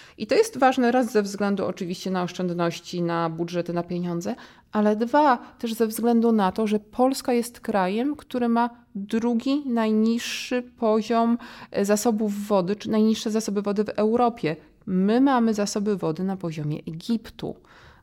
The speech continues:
W związku z tym, y, to już nie jest, opomiarowanie liczników to już nie jest taka fanaberia, bo fajnie, że kaś-, każdy mieszkaniec w każdej chwili może wiedzieć, ile wody zużywa, jaki będzie miał rachunek,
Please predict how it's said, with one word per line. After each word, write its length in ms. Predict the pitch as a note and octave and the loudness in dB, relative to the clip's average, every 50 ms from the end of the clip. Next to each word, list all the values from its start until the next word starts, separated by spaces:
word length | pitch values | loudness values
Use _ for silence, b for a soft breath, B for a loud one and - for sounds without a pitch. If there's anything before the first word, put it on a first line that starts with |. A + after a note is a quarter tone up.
| b | b
W 80 | F#3+ F#3 | -4 -2
związku 400 | F#3+ G3 G3+ G#3 G3+ - - G#3 | 0 2 2 0 0 -2 -6 -6
z 180 | - - - | -6 -8 -6
tym, 320 | - - G#3+ G#3 G3+ G3+ G3+ G3+ B B B B B B - - F#3+ F#3 F3 F3 | 0 2 2 4 4 2 0 -2 B B B B B B -4 -2 2 4 4 4
y, 40 | |
to 120 | F3 F#3 F3+ | 4 4 4
już 220 | F3+ F3 - - | 4 4 2 0
nie 160 | A3 B3+ D#4+ | 2 2 2
jest, 420 | C#4+ A#3+ A3+ A#3 - - - - - - - - _ _ _ _ _ _ - _ _ _ _ - _ - - - _ | 4 2 2 0 -2 -6 -10 -12 -12 -12 -16 -18 _ _ _ _ _ _ -20 _ _ _ _ -20 _ -18 -18 0 _
opomiarowanie 640 | A3 G#3+ - A#3+ A3+ A3+ A3+ A#3 A3+ A#3+ C#4+ D4 A#3+ | 2 6 8 8 8 10 8 8 6 6 6 6 4
liczników 540 | G#3+ G#3+ G#3+ - - A#3+ B3 A#3+ B3 A#3+ - | 4 2 0 -2 -2 -2 0 0 -2 0 0
to 60 | G#3 | 0
już 120 | - - | 0 2
nie 60 | D4+ D#4+ | 2 2
jest 120 | F4 - | 2 2
taka 180 | A3+ G#3+ A3+ A3+ | 2 2 2 2
fanaberia, 560 | - A3+ G#3+ G3+ G3 G3 A#3+ B3+ B3 A#3 G#3+ | 4 4 4 4 4 4 4 4 4 2 2
bo 100 | G3 G#3 | 2 0
fajnie, 360 | - - A#3+ A#3 A3 G#3+ A#3 | 0 0 0 0 2 0 -2
że 80 | G#3+ G#3 | -2 0
kaś-, 260 | - B3+ A3+ G#3+ G#3 - - | 2 2 2 2 0 -4 -2
każdy 280 | - A#3+ A3+ A3 A3 | -2 0 0 2 2
mieszkaniec 440 | A3 G3+ G#3 G#3 - A3 G#3+ G#3+ G#3+ | 0 0 0 -2 -2 -2 -2 -2 -4
w 40 | - | -4
każdej 260 | - A3+ G#3+ G#3 G#3 | -4 -4 -2 -2 -2
chwili 200 | G#3 - G#3+ G#3+ | -2 0 0 2
może 200 | G#3+ G#3 G3+ G#3 | 2 2 2 2
wiedzieć, 260 | F#3+ G3+ G3 G#3 - | -2 -2 -4 -6 -6
ile 140 | G#3 G3+ G3+ | -6 -6 -4
wody 260 | G3 G#3 G3 F#3+ G3 | -2 -2 -2 -2 -2
zużywa, 400 | G3 G3+ G3 G#3 G3+ G#3+ G#3+ G3+ | -4 -4 -4 -2 -2 0 0 0
jaki 160 | G3 G3+ - G#3 | 0 -2 -2 -4
będzie 220 | G#3 G3 G3+ G3+ | -2 -2 0 -2
miał 260 | G3+ G3 F#3+ F#3+ F#3 - | -2 0 0 -2 -2 -2
rachunek, 680 | F#3+ F#3 F#3+ F#3+ - B4 B4 C#4 G3+ E3 F#3+ - - | -2 -2 -2 -2 -4 -2 0 0 0 0 -2 -4 -8